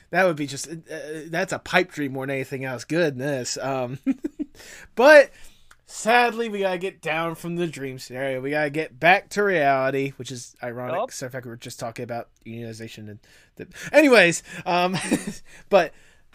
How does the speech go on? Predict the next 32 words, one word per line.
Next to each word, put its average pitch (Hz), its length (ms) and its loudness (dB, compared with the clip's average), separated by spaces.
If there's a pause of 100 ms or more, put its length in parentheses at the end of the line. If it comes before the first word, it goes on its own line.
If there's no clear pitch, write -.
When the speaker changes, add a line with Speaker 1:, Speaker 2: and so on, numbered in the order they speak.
(680)
Speaker 1:
we 180 80 0
have 185 80 -2
to 185 60 -18
get 196 120 -2
back 254 180 0
to - 80 -10
reality, 196 320 2
and 208 160 -4
I'll 262 300 4
have 220 240 2
to 220 140 -2
ask 190 340 -2
the 202 260 -12
ever 180 440 0
so 170 600 -2
generic 143 640 -6
question. - 720 -10 (680)
Speaker 2:
Yeah. - 180 -14 (320)
Speaker 1:
Where 127 100 -6
do 202 80 -6
you 220 140 -6
hope 165 400 -4
to - 120 -16
see - 160 -8
yourself, 113 380 -8
say, 113 220 -12
five 110 240 -14
to 107 60 -20
ten 120 140 -16
years 131 180 -14
from 92 120 -20
now? 87 160 -20